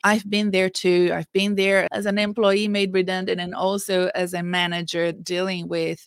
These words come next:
restructure. So reach out to me and I will be able to come up with a plan to support you if that's what you need and want. Now back to Joe. Joe, thanks for patiently waiting for me <laughs> to do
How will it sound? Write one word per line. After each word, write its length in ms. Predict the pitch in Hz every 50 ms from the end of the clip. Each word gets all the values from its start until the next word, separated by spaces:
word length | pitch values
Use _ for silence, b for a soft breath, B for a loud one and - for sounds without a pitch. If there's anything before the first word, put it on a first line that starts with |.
| - -
restructure. 720 | 170 170 160 - - - 156 160 - - - 160 156 156
So 520 | 151 - - 160 156 156 156 160 160 156 - -
reach 300 | 196 190 214 208 - -
out 200 | 180 165 - -
to 80 | - 180
me 260 | 170 170 165 165 -
and 220 | - 165 160 160
I 200 | 160 160 160 156 160
will 180 | 160 165 160
be 160 | - 165 156
able 240 | 151 151 - 160 156
to 400 | 151 - - - 151 151 151 151
come 240 | 156 - 208 180 180
up 160 | 170 - -
with 140 | - 165 160
a 40 | 160
plan 340 | - - 180 165 160 160 156
to 120 | - 185
support 560 | - - 165 - _ - 160 156 143 - - -
you 220 | 147 147 151 147
if 160 | 156 147 - -
that's 300 | - 147 147 - - -
what 160 | 165 160 -
you 160 | 151 156 156
need 280 | 160 165 170 165 165 165
and 140 | 156 156
want. 420 | 160 165 180 226 320 440 - - - _ _ _ _ _ -
Now 260 | 220 220 220 214 214
back 320 | 196 208 214 240 240 - -
to 100 | 320 294
Joe. 580 | 226 - 262 247 220 208 214 233 277 339 370 B B _ _ _ _
Joe, 300 | 214 196 277 294 294 285
thanks 400 | 285 285 320 302 311 311 - -
for 240 | - - 269 247 254
patiently 540 | - 277 285 302 294 - 302 262 254 269 254
waiting 340 | 240 247 247 247 247 240 262
for 140 | - 311 233
me 100 | 294 330
<laughs> 100 | - -
to 120 | - 285
do 260 | 208 226 233 - 247